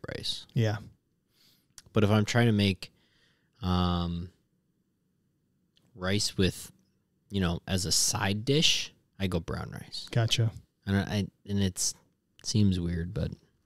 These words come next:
Speaker 1: it's the way I roll.
Speaker 2: Um, <laughs> Kayla said rice buckets.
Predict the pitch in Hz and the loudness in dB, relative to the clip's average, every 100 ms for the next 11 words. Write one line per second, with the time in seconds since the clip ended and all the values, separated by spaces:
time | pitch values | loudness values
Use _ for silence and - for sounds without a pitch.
0 | _ _ _ - - 87 82 80 - - | _ _ _ -4 2 4 4 0 -2 -4
1 | - - _ _ _ _ _ _ _ _ | -6 -12 _ _ _ _ _ _ _ _
2 | _ _ _ _ _ _ _ _ _ 180 | _ _ _ _ _ _ _ _ _ 8
3 | 190 180 165 160 - - - 165 - 170 | 12 12 12 12 8 0 10 10 12 12
4 | 170 170 - 143 139 139 _ - 147 151 | 12 12 10 10 8 6 _ 6 10 10
5 | - 151 139 123 - - | 10 8 8 6 4 0